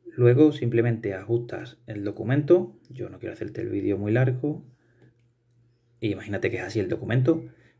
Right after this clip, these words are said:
y le tienes que dar a conservar, y luego tienes que darle a guardar.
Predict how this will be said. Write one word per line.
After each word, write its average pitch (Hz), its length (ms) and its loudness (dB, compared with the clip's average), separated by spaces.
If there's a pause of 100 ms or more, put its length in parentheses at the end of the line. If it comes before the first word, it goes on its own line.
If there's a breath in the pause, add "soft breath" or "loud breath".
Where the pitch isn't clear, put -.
(160)
y 160 80 2
le 151 80 6
tienes 131 200 2
que 123 80 2
dar 110 120 4
a 104 100 -4
conservar, 117 680 0 (1600)
y 151 120 2
luego 131 260 6
tienes 113 240 0
que - 120 -4
darle 120 460 6
a 123 60 6
guardar. 101 520 -2